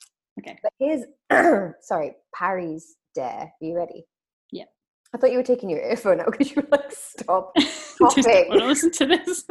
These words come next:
Speaker 1: <laughs>
Speaker 2: Shut the fuck up. Here's what happens. Parry's dare is that she has to spend a night in Nightmare Hall. Here we
Speaker 1: Oh,
Speaker 2: go.
Speaker 1: God.
Speaker 2: "Nightmare Hall," she said. "A storm comes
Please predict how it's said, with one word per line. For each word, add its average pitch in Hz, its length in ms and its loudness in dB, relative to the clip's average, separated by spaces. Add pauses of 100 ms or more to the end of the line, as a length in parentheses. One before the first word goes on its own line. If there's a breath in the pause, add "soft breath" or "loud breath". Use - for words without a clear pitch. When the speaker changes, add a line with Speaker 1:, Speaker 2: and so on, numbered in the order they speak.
Speaker 1:
<laughs> - 120 -6
Speaker 2:
Shut 262 320 0
the 285 140 0
fuck 233 240 -2
up. 185 240 -6 (760 soft breath)
Here's 285 200 -2
what 247 100 4
happens. 214 320 -4 (340 soft breath)
Parry's 226 460 -2
dare 170 240 0
is 170 140 -4
that 170 100 -8
she 180 140 -10
has 175 220 -4
to 190 40 -12
spend 175 380 -10
a 180 100 -12
night 165 460 -6 (200)
in 196 520 -4 (160)
Nightmare 190 540 2
Hall. 196 460 4 (560)
Here - 100 -8
we 98 60 -6
Speaker 1:
Oh, - 40 -12
Speaker 2:
go. 113 60 -8 (100)
Speaker 1:
God. - 140 -20 (1600)
Speaker 2:
"Nightmare 220 480 -4
Hall," 226 320 -6
she - 200 -20
said. 165 340 -16 (420)
"A 196 60 -12
storm 294 440 -2
comes 196 300 -12